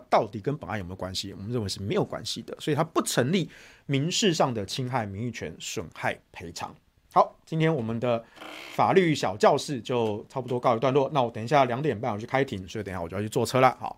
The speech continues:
那就等到这个案子的结果出来，我再跟大家分享一下。好，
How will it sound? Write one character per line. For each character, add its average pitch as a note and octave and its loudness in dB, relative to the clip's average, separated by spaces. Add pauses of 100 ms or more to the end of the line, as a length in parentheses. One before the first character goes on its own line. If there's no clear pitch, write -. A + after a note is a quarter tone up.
(400)
那 C3+ -4
就 B2+ 4
等 A#2+ -2
到 A#3 12
这 G#3+ 4
个 F#3 4
案 F#3+ 6
子 C#3+ -6
的 A#2 0
结 D3 -2
果 D3 4
出 D#3+ 2
来， C#3 6
我 G2 -2
再 G#2+ -6
跟 A2 -4
大 A2 -2
家 A2 0
分 C3 2
享 A2+ -6
一 G#2+ -14
下。 - -4
好， - -10